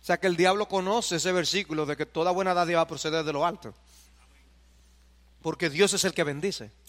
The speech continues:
Porque Dios es el que protege. Y dice, "Yo no le puedo hacer nada porque tú lo tienes protegido". El Señor da la autorización y la escena vuelve a la tierra.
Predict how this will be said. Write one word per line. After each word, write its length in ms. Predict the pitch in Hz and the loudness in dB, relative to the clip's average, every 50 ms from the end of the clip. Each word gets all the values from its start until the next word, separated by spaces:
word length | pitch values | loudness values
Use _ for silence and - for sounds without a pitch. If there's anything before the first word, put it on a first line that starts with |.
| - _ _ _ - - _ - - - | -20 _ _ _ -20 -20 _ -20 -8 -4
Porque 260 | 170 170 165 185 175 | -4 -2 0 0 2
Dios 180 | 160 190 196 196 | 4 4 2 2
es 60 | 180 | 2
el 120 | 190 208 - | 2 2 2
que 100 | 202 185 | 2 0
protege. 480 | - 160 - - 202 175 139 120 113 - - _ _ - - - - - - - _ _ - _ | 0 -4 -2 0 -2 -2 -2 -6 -12 -16 -20 _ _ -20 -20 -20 -20 -20 -20 -20 _ _ -14 _
Y 80 | 147 | -4
dice, 240 | 156 165 156 175 165 | -2 0 0 0 2
"Yo 140 | 147 180 202 | 2 4 6
no 40 | 226 | 6
le 100 | 254 247 | 4 6
puedo 180 | 254 269 269 | 6 6 6
hacer 160 | 233 208 254 240 | 6 6 6 6
nada 200 | 254 269 294 302 | 8 8 6 6
porque 200 | 320 294 247 - | 4 0 0 0
tú 80 | 208 | -2
lo 80 | 208 175 | 0 2
tienes 160 | 202 208 185 | 0 0 0
protegido". 420 | 185 190 214 196 185 240 277 320 508 508 - - - - - _ - - - _ _ - _ _ _ _ _ _ - _ _ _ _ _ - - - - - - _ - | 0 0 0 0 0 0 0 0 -2 -4 -4 -10 -20 -20 -20 _ -20 -20 -20 _ _ -20 _ _ _ _ _ _ -20 _ _ _ _ _ -20 -20 -20 -20 -20 -20 _ -4
El 100 | 151 147 | -2 0
Señor 380 | - 160 156 160 175 190 185 | 0 0 2 4 4 4 4
da 160 | - 196 196 | 4 4 6
la 60 | 196 196 | 6 6
autorización 840 | 196 - 202 185 185 - 185 - - 190 196 180 156 139 135 139 131 - - _ _ _ - - _ - _ - | 4 4 0 -2 0 0 2 2 2 2 2 2 0 -2 -4 -10 -14 -18 -20 _ _ _ -20 -20 _ -20 _ -2
y 80 | 175 | 2
la 100 | 170 170 | 4 4
escena 380 | 165 - - 180 175 180 190 190 | 4 4 4 2 4 4 4 2
vuelve 400 | 156 143 151 170 175 170 165 175 | 2 0 0 2 2 4 4 4
a 40 | 165 | 2
la 120 | 156 156 | 2 0
tierra. 420 | - 143 139 131 113 120 117 101 | -2 -4 -4 -4 -4 -6 -10 -12